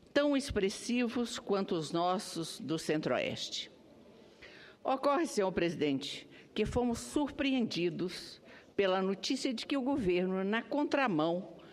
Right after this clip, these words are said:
dos esforços que vimos empreendendo para otimizar os recursos dos fundos, apresentou uma lamentável novidade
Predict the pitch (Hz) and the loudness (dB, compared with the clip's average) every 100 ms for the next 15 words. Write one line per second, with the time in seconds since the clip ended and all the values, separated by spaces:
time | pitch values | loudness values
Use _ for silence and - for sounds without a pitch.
0 | - - - - 233 220 226 - - 247 | -20 -20 -14 -2 0 2 0 -2 0 0
1 | 262 - 240 - 220 185 185 240 254 196 | 0 -2 -4 -2 0 0 2 2 2 2
2 | 139 - - - 220 214 190 180 160 139 | 0 -4 -10 -2 0 2 2 4 2 2
3 | 190 190 143 123 - - - - - - | 2 2 0 -4 -8 -16 -18 -16 -2 0
4 | 208 220 214 196 185 202 220 185 190 160 | 2 2 2 2 2 2 2 2 0 0
5 | - - 160 147 160 - - 226 220 - | 0 0 -2 0 -2 -4 -2 0 0 -4
6 | 143 - - - - - - - - 226 | -10 -14 -20 -20 -20 -20 -20 -14 -2 0
7 | 277 269 277 262 247 277 269 269 262 262 | 2 2 2 0 2 0 2 2 2 2
8 | 254 254 - 208 220 226 170 175 175 175 | 2 0 0 2 2 2 2 2 2 2
9 | 180 165 127 147 165 147 - - | 2 0 2 2 2 0 -8 -10